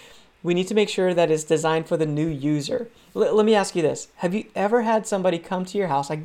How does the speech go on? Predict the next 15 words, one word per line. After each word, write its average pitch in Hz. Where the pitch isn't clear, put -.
a 175
guest 156
come 175
to 196
your 165
house? -
Recently, 214
maybe? 247
Well, 196
if 214
you 240
have, 220
then 196
you, 196
you 196